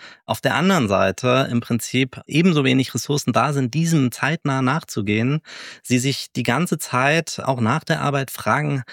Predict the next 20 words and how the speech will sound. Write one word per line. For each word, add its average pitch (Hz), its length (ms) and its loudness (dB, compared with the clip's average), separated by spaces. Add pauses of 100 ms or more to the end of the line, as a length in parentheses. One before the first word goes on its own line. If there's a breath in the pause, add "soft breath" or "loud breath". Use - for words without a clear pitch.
(260 loud breath)
Hab - 200 -10
ich 147 120 -8
genug 135 280 0
getan? 139 880 0
Äh, 120 160 -2
hätte 123 200 -4
ich - 120 -8
was 135 120 0
anders 143 360 0
tun 143 320 0
sollen? 135 420 4
Hätte 123 180 -2
ich 120 60 -14
einen 139 140 0
anderen 135 280 2
Weg 135 220 0
einschlagen 120 560 -2
sollen? 123 480 0
Hätte 117 220 -4
ich - 260 -8